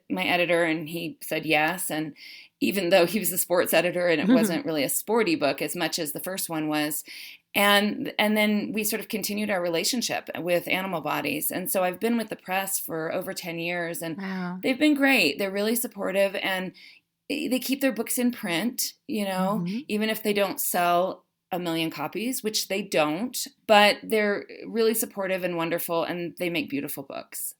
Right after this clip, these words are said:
Speaker 2: Mm-hmm. Oh, yeah. And especially I love the cover of Animal Bodies.
Speaker 1: I do too.
Speaker 2: Yeah.
Speaker 1: Yeah.
Speaker 2: So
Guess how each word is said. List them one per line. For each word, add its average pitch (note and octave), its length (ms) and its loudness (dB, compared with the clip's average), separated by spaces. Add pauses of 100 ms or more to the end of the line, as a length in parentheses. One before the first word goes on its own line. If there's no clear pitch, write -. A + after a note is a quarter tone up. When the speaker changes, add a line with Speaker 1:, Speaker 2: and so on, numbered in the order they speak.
(120)
Speaker 2:
Mm-hmm. E3+ 640 0 (120)
Oh, F#3+ 80 2
yeah. E3 340 0
And F3 140 0
especially F#3 500 -4
I E3 60 -2
love D#3+ 220 -2
the - 60 -8
cover D#3 380 -4
of D3 60 -4
Animal D3 320 -6
Bodies. D#3 640 -6 (220)
Speaker 1:
I C#3+ 100 -4
do D3 120 -6
too. C#3 520 -4
Speaker 2:
Yeah. E3+ 100 0
Speaker 1:
Yeah. E3+ 400 2 (160)
Speaker 2:
So B3+ 420 6